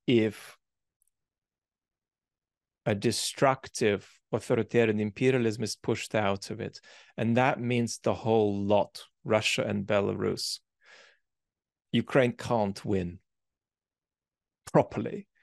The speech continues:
without that happening. For that to happen, there needs to be a rearrangement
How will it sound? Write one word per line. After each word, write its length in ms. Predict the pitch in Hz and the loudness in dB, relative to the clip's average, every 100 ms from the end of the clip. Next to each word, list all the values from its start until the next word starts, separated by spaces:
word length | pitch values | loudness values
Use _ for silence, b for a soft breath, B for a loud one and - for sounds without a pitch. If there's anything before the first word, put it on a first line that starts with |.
| _ _ _ _ _ _ _ | _ _ _ _ _ _ _
without 380 | - 110 - - | 0 2 2 2
that 200 | 202 - | -2 -2
happening. 460 | - - - 180 196 _ _ _ _ _ _ _ _ _ _ _ _ _ _ _ _ _ _ _ _ _ _ - _ | -6 -12 -12 -16 -18 _ _ _ _ _ _ _ _ _ _ _ _ _ _ _ _ _ _ _ _ _ _ -20 _
For 120 | 175 | 4
that 260 | 170 165 - | 6 4 2
to 120 | 147 | -2
happen, 540 | 131 156 151 - 110 160 _ _ _ _ _ _ _ _ _ _ _ _ - | 2 0 0 -6 -8 -12 _ _ _ _ _ _ _ _ _ _ _ _ 0
there 140 | 117 | 2
needs 220 | 123 120 | 2 -2
to 100 | - | -4
be 140 | 113 113 | 2 4
a 100 | 107 | 6
rearrangement 880 | 110 104 104 107 107 - 113 107 | 4 4 2 0 -4 -6 -6 -8